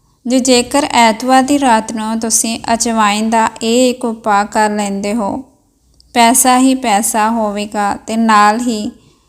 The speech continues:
ਨਸ਼ਈ ਖੁਦ ਨਸ਼ਾ ਛੱਡ ਜਾਵੇਗਾ। ਸੰਗਤ ਜੀ, ਵੀਡੀਓ ਸ਼ੁਰੂ ਕਰਨ ਤੋਂ ਪਹਿਲਾਂ ਕੁਮੈਂਟ ਬਾਕਸ ਦੇ ਵਿੱਚ ਜਾ ਕੇ "ਧੰਨ ਧੰਨ ਬਾਬਾ ਦੀਪ ਸਿੰਘ ਜੀ" ਲਿਖ ਕੇ ਹਾਜ਼ਰੀ ਲਗਵਾ ਦਿਓ ਜੀ।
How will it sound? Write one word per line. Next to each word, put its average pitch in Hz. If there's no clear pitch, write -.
ਨਸ਼ਈ 262
ਖੁਦ 262
ਨਸ਼ਾ 226
ਛੱਡ 220
ਜਾਵੇਗਾ। 208
ਸੰਗਤ 262
ਜੀ, 311
ਵੀਡੀਓ 285
ਸ਼ੁਰੂ 269
ਕਰਨ 240
ਤੋਂ 254
ਪਹਿਲਾਂ 226
ਕੁਮੈਂਟ 226
ਬਾਕਸ 220
ਦੇ 254
ਵਿੱਚ 269
ਜਾ 226
ਕੇ 214
"ਧੰਨ 233
ਧੰਨ 220
ਬਾਬਾ 214
ਦੀਪ 220
ਸਿੰਘ 269
ਜੀ" 262
ਲਿਖ 214
ਕੇ 208
ਹਾਜ਼ਰੀ 208
ਲਗਵਾ 208
ਦਿਓ 202
ਜੀ। 196